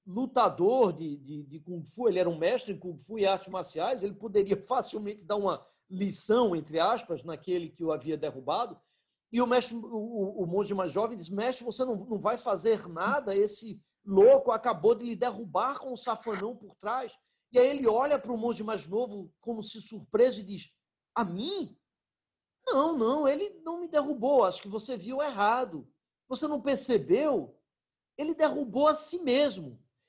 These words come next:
Eu caí, mas foi a ele que ele derrubou e não a mim." Vejam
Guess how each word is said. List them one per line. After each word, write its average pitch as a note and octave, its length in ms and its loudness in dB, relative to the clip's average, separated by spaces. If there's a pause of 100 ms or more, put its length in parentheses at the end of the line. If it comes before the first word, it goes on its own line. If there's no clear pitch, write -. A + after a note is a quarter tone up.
(160)
Eu C4+ 180 6
caí, D4 500 2
mas A3 200 0
foi C4 220 4
a B3+ 140 6
ele D#4 480 0
que G#3+ 220 -4
ele F#3+ 160 8
derrubou D#3 500 -2
e A#3+ 60 -8
não F4 260 -4
a F#3 80 2
mim." C#3 340 -14 (1200)
Vejam A3+ 340 -4